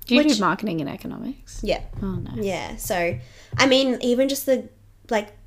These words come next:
Speaker 2: I can't bag it out because you did learn a lot of things, like, even just things like target market. Like, that's so important when you're creating a brand.
Speaker 1: Yeah.
Speaker 2: Like,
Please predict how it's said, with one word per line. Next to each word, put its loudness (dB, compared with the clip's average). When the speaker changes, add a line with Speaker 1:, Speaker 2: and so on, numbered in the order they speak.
Speaker 2:
I -8
can't -2
bag -4
it -6
out -10
because -8
you -10
did -4
learn -8
a -8
lot -8
of -8
things, -8
like, -12
even -6
just -10
things -4
like -14
target -4
market. -12
Like, -10
that's -6
so -2
important -6
when -8
you're -10
creating -8
a -12
brand. -4
Speaker 1:
Yeah. 4
Speaker 2:
Like, -8